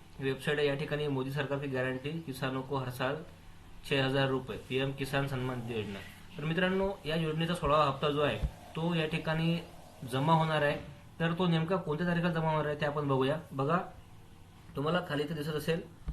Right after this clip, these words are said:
"Honorable Prime Minister will release the fo-, sixteenth installment of पीएम किसान सन्मान,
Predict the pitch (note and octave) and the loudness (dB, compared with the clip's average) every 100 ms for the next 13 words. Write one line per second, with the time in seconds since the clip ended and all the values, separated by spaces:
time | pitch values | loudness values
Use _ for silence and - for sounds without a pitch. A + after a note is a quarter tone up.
0 | - - C3+ D#3+ E3+ F#3 F3+ D3+ D#3+ D3+ | -6 -4 0 2 4 2 2 2 2 2
1 | C#3+ D3+ - D#3 A#2 B2+ D#3+ E3 C3 C3+ | 0 -2 0 0 0 0 0 2 2 2
2 | E3 A2+ - - C3 - - D3 - - | 2 0 -4 -10 -10 -8 0 0 0 -8
3 | D3 C#3+ - F#3 F#3+ - C#3+ C3+ D3+ D3 | -6 -4 0 2 2 0 -4 0 2 2
4 | D3+ C3 A2+ - C3+ C#3+ - C#3 C3+ C#3+ | 0 -2 -2 2 4 4 0 0 0 0
5 | C#3+ B2+ C3 C3 C3 B2+ B2+ C3 | -4 -4 -2 -2 -4 -4 -4 -4